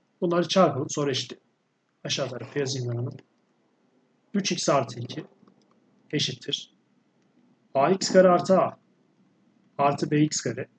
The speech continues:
eksi B x artı C x eksi C. Üç x artı iki eşittir.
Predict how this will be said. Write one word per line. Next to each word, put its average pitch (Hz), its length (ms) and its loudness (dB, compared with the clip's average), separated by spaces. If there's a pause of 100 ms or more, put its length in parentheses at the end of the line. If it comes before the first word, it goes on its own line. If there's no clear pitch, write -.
(880)
eksi 120 300 -4
B 131 140 0
x - 320 -10 (1040)
artı 131 300 0
C 120 200 -4
x - 320 -8 (220)
eksi - 240 -6
C. 131 160 -4 (880)
Üç 151 160 -2
x - 160 -4
artı 139 260 0
iki 151 160 0
eşittir. - 580 -6